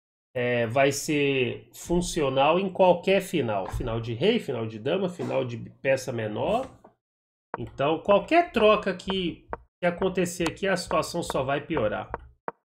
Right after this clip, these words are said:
Aí essa posição, né, não tem nem muito o que falar. Vai perder forçado. Olha, olha que lance ainda cirúrgico, né? Olha, olha como que o Caruana ainda é cirúrgico aqui. Muita gente babaria aqui, né?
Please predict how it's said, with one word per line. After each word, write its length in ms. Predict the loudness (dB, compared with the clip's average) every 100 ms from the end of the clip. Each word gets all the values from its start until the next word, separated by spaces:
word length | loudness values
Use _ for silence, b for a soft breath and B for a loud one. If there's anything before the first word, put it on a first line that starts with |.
| -8
Aí 160 | -4
essa 280 | -2 -2 -4
posição, 520 | -4 -6 -6 -8 -6
né, 380 | -6 -4 -4 -6 -8
não 140 | -14 -14
tem 200 | -6 -4
nem 140 | -2
muito 280 | -2 -2 -4
o 40 | -10
que 100 | -14
falar. 560 | -6 -4 -2 -6 -8 -14 -14 _ _ -14 -14 _ _ -10
Vai 200 | -2 -2
perder 320 | 0 -2 -2
forçado. 640 | -6 -8 -8 -6 -6 -6 -12 -8
Olha, 180 | -6 2
olha 180 | 2 2
que 140 | 0
lance 420 | 0 0 0 -2
ainda 220 | -4 -4
cirúrgico, 880 | -6 -6 -6 -4 -4 -6 -10 -16 -14
né? 280 | -10 -8 -8 -12 _ _ _ _ _ _ -8
Olha, 200 | -6 -2
olha 180 | -2 -2
como 220 | -4 -10
que 120 | -8
o 120 | -10
Caruana 460 | -6 -4 -2 -2 -2
ainda 180 | -4 -6
é 20 |
cirúrgico 680 | -10 -8 -6 -4 -6 -6 -12
aqui. 320 | -10 -16 -16 -20 _ -14 _ _ _ _
Muita 280 | -6 -2 -4
gente 340 | -2 -6 -6
babaria 560 | -4 -2 0 -2 -2 -4
aqui, 260 | -8 -16
né? 260 | -18 -16 -18